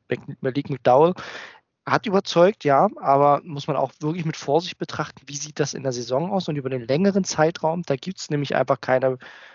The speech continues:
keine Referenzen darüber, äh, ob er das wirklich mal über die Saison auch zeigen kann, ob er so konstant ist. Tommy Togiai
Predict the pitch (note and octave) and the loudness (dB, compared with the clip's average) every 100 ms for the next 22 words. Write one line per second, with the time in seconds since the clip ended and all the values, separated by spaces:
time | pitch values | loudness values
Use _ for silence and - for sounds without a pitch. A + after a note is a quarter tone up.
0 | _ C3+ C3 B2 A#2+ B2+ B2+ E3+ F#3+ F#3 | _ -4 -2 0 -2 -2 -4 -2 2 2
1 | E3+ F3 F#3+ - - _ _ _ - C#3 | 2 -2 -4 -6 -20 _ _ _ -4 -4
2 | D#3+ D3+ C#3+ - C#3 D3 - C#3+ C3 C3 | 0 0 0 -4 -8 -10 -6 -4 -4 -4
3 | C3 A#2+ A2+ C#3+ E3+ - - C#3 D#3 D#3+ | -4 -6 -6 -6 -6 -8 -2 -2 -2 -6
4 | E3 D#3+ D3 C3+ C#3 C3+ - - B2 C3 | -6 -4 -2 -2 -4 -8 -6 -2 -2 -2
5 | F3+ A3 - - - - - - - _ | -4 -4 -6 -12 -20 -20 -20 -20 -20 _
6 | _ - D3 D3 C#3+ D3+ F#3+ F3+ F3+ G3 | _ -6 -2 0 0 0 6 8 10 8